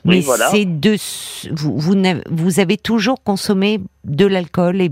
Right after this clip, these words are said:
Speaker 2: et beaucoup, en quantité ?
Speaker 1: Bah, de, plutôt, euh, on va dire, euh, de façon régulière, mais c'est, c'est, c'est, c'est un petit peu,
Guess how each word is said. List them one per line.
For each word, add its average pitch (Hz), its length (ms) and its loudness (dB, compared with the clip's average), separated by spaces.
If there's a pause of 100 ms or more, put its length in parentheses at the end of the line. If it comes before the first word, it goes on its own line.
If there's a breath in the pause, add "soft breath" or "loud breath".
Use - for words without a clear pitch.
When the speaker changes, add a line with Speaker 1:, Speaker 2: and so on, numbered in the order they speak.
(120)
Speaker 2:
et - 100 0
beaucoup, 156 400 -2 (160)
en - 160 0
quantité ? 151 500 -2 (720)
Speaker 1:
Bah, 180 240 2
de, 180 320 0
plutôt, 196 400 -2
euh, 160 380 0
on 151 40 -10
va 170 140 0
dire, 175 240 -4
euh, 143 200 -2
de 139 120 -8
façon 160 380 -4
régulière, 151 720 -2
mais 127 580 -2
c'est, 139 280 0 (100)
c'est, - 100 -10 (140)
c'est, 123 280 2 (380 loud breath)
c'est 175 60 4
un 151 80 2
petit 170 200 -2
peu, 147 400 -2